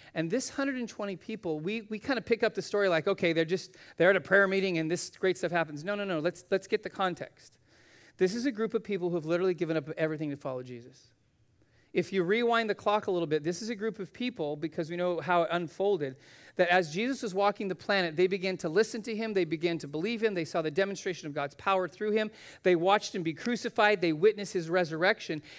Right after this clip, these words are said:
and they realized that Jesus was God, and they gave their lives to him, many of them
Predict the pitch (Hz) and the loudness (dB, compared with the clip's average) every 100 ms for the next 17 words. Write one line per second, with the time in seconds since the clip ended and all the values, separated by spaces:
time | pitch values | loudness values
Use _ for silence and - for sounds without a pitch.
0 | - 180 185 175 214 196 175 143 170 151 | -4 0 2 6 6 8 6 4 -2 0
1 | 190 208 190 175 151 180 180 180 160 160 | -2 -2 -2 -4 0 4 4 4 2 2
2 | 151 190 180 170 160 180 196 175 165 151 | 6 6 6 4 4 4 2 -2 0 0
3 | 165 202 277 247 170 139 147 143 | 2 2 4 4 2 4 0 0